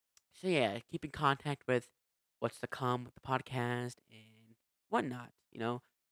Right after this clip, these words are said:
'cause it helps me, and, and al-, that also helps supports the channel, and, you know, it's, it's really fun, you know. I'll be posting a couple of stuff on there, so yeah, might as well subscribe.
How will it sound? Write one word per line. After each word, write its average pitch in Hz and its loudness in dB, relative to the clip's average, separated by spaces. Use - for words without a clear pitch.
'cause 151 -4
it - -6
helps 214 2
me, 175 -2
and, 127 -4
and 127 -2
al-, 127 4
that 131 2
also 127 2
helps 127 4
supports - -4
the - -20
channel, 123 -4
and, 117 -14
you 104 -16
know, 117 -20
it's, 120 -16
it's - -16
really 190 -2
fun, - -10
you - -14
know. 120 -4
I'll 127 -6
be 120 -12
posting 123 -14
a - -12
couple 135 2
of 135 -4
stuff 147 0
on 156 -2
there, 156 -6
so 175 -12
yeah, 233 -6
might 156 0
as 156 -2
well 156 2
subscribe. 113 0